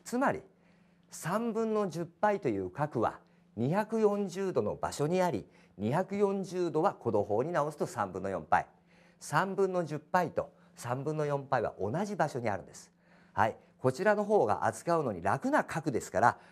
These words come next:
これを持って計算をするんです。マイナス二パイ以上、二パイ以下で答えればいいんですよね。はい。今、三分の四パイどうですか？三分の四パイは二パイ以下になってますね。二パイ以下になってますね。はい。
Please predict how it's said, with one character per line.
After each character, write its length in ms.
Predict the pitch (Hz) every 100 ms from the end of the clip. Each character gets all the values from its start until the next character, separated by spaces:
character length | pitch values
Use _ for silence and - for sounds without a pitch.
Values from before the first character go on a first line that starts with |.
| _
こ 140 | - 135
れ 140 | 170
を 220 | 240 277 -
持 140 | 110
っ 40 | 113
て 300 | _ 214 196
計 280 | - 101
算 200 | 90 151
を 60 | 196
す 120 | -
る 80 | 92
ん 60 | -
で 100 | -
す。 240 | - - _ _ - _ _ _
マ 220 | - 131 185
イ 60 |
ナ 120 | 202
ス 120 | 196 175
二 120 | 160
パ 180 | 170 165
イ 80 | 160
以 180 | 180
上、 260 | 147 104 -
二 160 | 107 120
パ 200 | 180 180
イ 100 | 139
以 60 | 180
下 160 | 175
で 100 | 208
答 300 | - 107 117
え 40 | 117
れ 60 |
ば 80 | 92
い 20 |
い 20 | 80
ん 20 |
で 60 |
す 60 | 80
よ 80 | 95
ね。 220 | 196 - - _ _ - _ _ -
は 140 | 107
い。 100 | 135 - _ - -
今、 140 | - 185
三 320 | - 131 151
分 140 | 151
の 80 | 139
四 180 | 135 120
パ 140 | 113
イ 40 | 104
ど 100 | 127
う 40 |
で 60 | 107
す 80 | -
か？ 180 | 147 - _
三 300 | - 131 139
分 140 | 143 139
の 60 |
四 180 | 135 127
パ 140 | 113 104
イ 40 |
は 220 | 117 160 - _ _ _ _ _ -
二 140 | 113
パ 160 | 127 131
イ 40 |
以 40 | 123
下 100 | 104
に 60 |
な 60 | 87
っ 20 |
て 100 | -
ま 80 | 78
す 80 | -
ね。 220 | 196 - -
二 100 | 98
パ 120 | 98
イ 60 | 95
以 20 |
下 60 |
に 60 | 90
な 60 | 76
っ 20 |
て 80 | 73
ま 60 |
す 80 | 113
ね。 180 | 165 214 - _ _ - _
は 180 | 110
い。 100 | 117